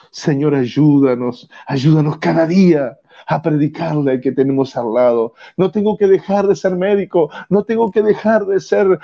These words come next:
arquitecto, no tengo que dejar de ser constructor, no tengo que dejar de ser albañil. Allí donde estoy en mi puesto de trabajo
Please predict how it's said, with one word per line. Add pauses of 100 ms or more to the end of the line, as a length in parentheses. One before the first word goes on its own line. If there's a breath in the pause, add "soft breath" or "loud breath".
arquitecto,
no
tengo
que
dejar
de
ser (180 soft breath)
constructor, (180 loud breath)
no
tengo
que
dejar
de
ser
albañil. (320 loud breath)
Allí
donde
estoy
en
mi
puesto
de
trabajo